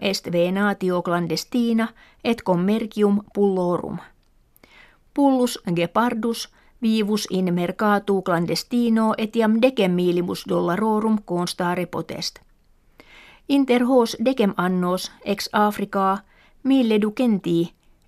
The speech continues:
gepardi pulli clam exportati esse estimantur, ex quibus major pars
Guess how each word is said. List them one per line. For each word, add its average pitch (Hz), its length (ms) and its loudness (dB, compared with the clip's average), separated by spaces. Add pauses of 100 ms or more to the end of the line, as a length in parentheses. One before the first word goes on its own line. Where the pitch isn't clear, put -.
gepardi 175 580 0
pulli 220 680 2
clam 220 320 2
exportati 170 960 -2
esse 220 400 -2
estimantur, 220 920 0 (300)
ex - 240 -2
quibus 190 480 -2
major 175 420 0
pars 226 440 -2